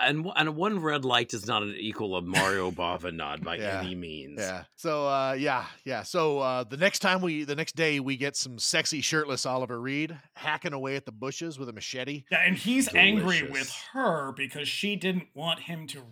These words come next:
Speaker 3: rape.
Speaker 2: Right,
Speaker 3: Tell me
Speaker 2: yeah,
Speaker 3: it's the
Speaker 2: 'cause
Speaker 3: nineteen seventies
Speaker 1: How
Speaker 3: without telling me it's
Speaker 1: dare
Speaker 3: the
Speaker 1: she?
Speaker 3: nineteen seventies.
Speaker 2: Yeah.
Speaker 1: He just, you can smell the bourbon off the screen of his, this, like,
Speaker 2: <laughs>
Speaker 1: hangover flop sweat
Speaker 2: Yeah.
Speaker 1: and his machete. Oy.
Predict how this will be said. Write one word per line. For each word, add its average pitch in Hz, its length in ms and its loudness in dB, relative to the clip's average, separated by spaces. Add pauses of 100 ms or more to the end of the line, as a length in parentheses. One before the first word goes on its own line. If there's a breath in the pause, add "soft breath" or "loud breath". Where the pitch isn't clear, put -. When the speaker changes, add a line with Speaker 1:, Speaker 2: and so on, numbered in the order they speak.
Speaker 3:
rape. 151 360 -10
Speaker 2:
Right, 180 260 12
Speaker 3:
Tell 277 60 6
me 247 200 12
Speaker 2:
yeah, - 140 10
Speaker 3:
it's - 80 0
the 185 100 4
Speaker 2:
'cause 190 80 8
Speaker 3:
nineteen 180 380 8
seventies 190 520 6
Speaker 1:
How 147 140 6
Speaker 3:
without 165 260 10
telling 196 460 8
me 160 140 4
it's 151 80 6
Speaker 1:
dare 123 260 8
Speaker 3:
the 117 80 6
Speaker 1:
she? - 220 2
Speaker 3:
nineteen 76 420 -2
seventies. 143 720 -8 (500 loud breath)
Speaker 2:
Yeah. 120 180 -6
Speaker 1:
He 123 80 -4
just, 120 180 -2
you 127 80 -2
can 117 120 -4
smell 120 380 -2
the 104 100 -2
bourbon 90 760 -2
off 87 280 0
the - 100 -8
screen 80 600 -4
of 78 100 -2
his, 82 180 0
this, 85 220 0
like, 80 200 0
Speaker 2:
<laughs> - 120 -4
Speaker 1:
hangover 90 640 0
flop 85 460 -2
sweat 80 480 -4
Speaker 2:
Yeah. 151 260 -2 (300 soft breath)
Speaker 1:
and 90 100 -6
his 90 160 -4
machete. 82 720 -2 (100)
Oy. 85 360 -2